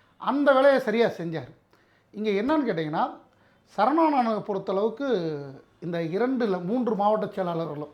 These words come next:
ஆர் பி உதயகுமாரா இருக்கட்டும், அஹ், செல்லூர் ராஜா இருக்கட்டும், ராஜன் செல்லப்பா இருக்கட்டும், அஹ், இவர் நம்மளை விட ஃபீல்டு ஒர்க் பார்த்துருவாரு, அஹ், வேலை திட்டங்களையோ அல்லது தொண்டர்கள்ட்ட நெருங்குற வேலையோ ரொம்ப அதிகமா போயிருவாரு.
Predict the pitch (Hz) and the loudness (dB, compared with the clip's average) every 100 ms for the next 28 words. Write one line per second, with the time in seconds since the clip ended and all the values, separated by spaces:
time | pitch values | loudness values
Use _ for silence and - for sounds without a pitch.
0 | _ _ _ _ _ - 170 180 190 180 | _ _ _ _ _ -4 -4 -2 -2 -2
1 | 202 190 175 151 139 139 202 269 - - | -2 -2 -4 -4 -6 -6 -6 -6 -10 -20
2 | _ _ _ - 156 156 156 202 226 196 | _ _ _ -8 -6 -6 -4 0 2 0
3 | 175 165 156 208 208 185 196 180 165 170 | 0 -4 -4 -4 -2 -2 -2 -4 -6 -6
4 | 143 - - _ _ _ _ _ _ - | -10 -12 -20 _ _ _ _ _ _ -14
5 | - 156 165 - 208 240 208 196 254 285 | -8 -6 -8 -6 2 4 6 2 4 4
6 | 277 294 285 262 240 226 175 180 175 170 | 6 6 4 2 2 0 0 -4 -4 -6
7 | 139 147 - _ _ _ _ _ 151 160 | -6 -8 -10 _ _ _ _ _ -6 2
8 | 240 233 208 - 156 151 180 233 202 185 | 2 2 -2 -8 -6 -6 -4 -2 -2 -2
9 | 180 175 196 220 208 165 165 175 226 214 | -4 -4 -2 0 0 -4 -4 -4 -2 -2
10 | 170 156 185 277 - _ _ _ 170 214 | -2 -4 -6 -8 -12 _ _ _ -4 -2
11 | 254 247 208 240 214 - 196 165 139 147 | 4 4 4 0 -2 0 0 0 -4 -6